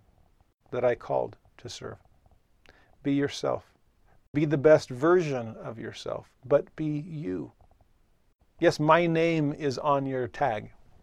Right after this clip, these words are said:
There it is, right? Jesucristo. But guess what else is on there? Halverson. So be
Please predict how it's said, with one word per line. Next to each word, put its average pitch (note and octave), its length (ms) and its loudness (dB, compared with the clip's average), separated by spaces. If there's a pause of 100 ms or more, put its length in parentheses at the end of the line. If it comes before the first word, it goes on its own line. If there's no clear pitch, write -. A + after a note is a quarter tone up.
(200)
There C3 160 0
it C3+ 80 2
is, C3 180 0
right? B2+ 220 -2 (1080)
Jesucristo. C#3 680 -6 (1000)
But D3 140 0
guess D3 240 4
what D3+ 140 10
else D3+ 180 6
is C3 120 -2
on C#3 200 0
there? C#3+ 260 -2 (1040)
Halverson. A#2+ 540 2 (1200)
So C#3+ 200 2
be D#3 420 2